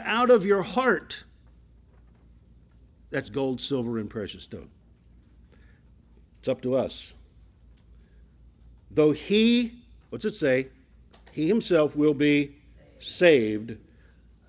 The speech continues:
but only as through fire. He'll get there, but his rewards have been what? Stripped. It's like that athlete who's disqualified. Doesn't change the fact that he ran.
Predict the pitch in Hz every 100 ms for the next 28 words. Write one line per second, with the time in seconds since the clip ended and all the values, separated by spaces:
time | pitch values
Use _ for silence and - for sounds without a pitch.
0 | - - 113 95 104 117 117 - 123 117
1 | 85 78 _ _ _ _ - _ _ -
2 | _ 143 135 180 185 117 135 - - -
3 | _ - - _ - _ _ _ _ -
4 | _ - - _ 110 123 131 113 120 131
5 | 117 95 98 92 101 98 127 - _ _
6 | _ - - - 127 82 - - - _
7 | - - - 101 101 120 113 151 156 143
8 | 127 135 117 120 - _ _ _ 120 117
9 | 127 - 147 135 127 117 92 82 _ -
10 | _ - - _ _ - - - - -
11 | - - - 113 110 139 - 131 131 123
12 | - 107 85 110 110 104 98 78